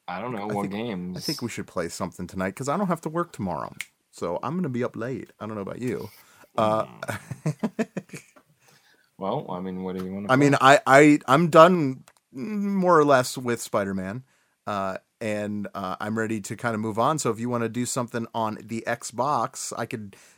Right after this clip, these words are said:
Speaker 2: see if it still works, <laughs> and I'll turn it on. <laughs>
Speaker 1: Uh, like what?
Speaker 2: I don't care. Name it.
Speaker 1: Overwatch?
Speaker 2: Uh, I guess I'll play Overwatch.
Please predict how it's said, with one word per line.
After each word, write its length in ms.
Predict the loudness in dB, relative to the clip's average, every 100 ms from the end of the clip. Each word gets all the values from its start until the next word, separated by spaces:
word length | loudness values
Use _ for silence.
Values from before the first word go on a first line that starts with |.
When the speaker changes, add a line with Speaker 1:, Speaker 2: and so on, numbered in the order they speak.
| _
Speaker 2:
see 180 | -4 -2
if 120 | -2
it 100 | -2
still 200 | 0 2
works, 540 | 6 6 6 2 0 0
<laughs> 0 |
and 200 | 0 6
I'll 140 | 8 8
turn 240 | 8 8
it 80 | 10
on. 340 | 12 12 10 4
<laughs> 80 | -2 _ _ -20 -20 -18 -14 -14 -12 -14 -12
Speaker 1:
Uh, 280 | -8 -8 -6
like 260 | -6 -6
what? 320 | -8 -8 -8 -10 -2
Speaker 2:
I 120 | 2 2
don't 100 | 2
care. 180 | -6 -8
Name 220 | -6 -4
it. 100 | -4 -10 -16
Speaker 1:
Overwatch? 600 | -14 -10 -6 -4 -6 -10 -18 -14 -6
Speaker 2:
Uh, 200 | -4 -2
I 140 | -4 -6
guess 220 | -4 -4
I'll 60 |
play 140 | -4 -4
Overwatch. 420 | -4 -8 -10 -12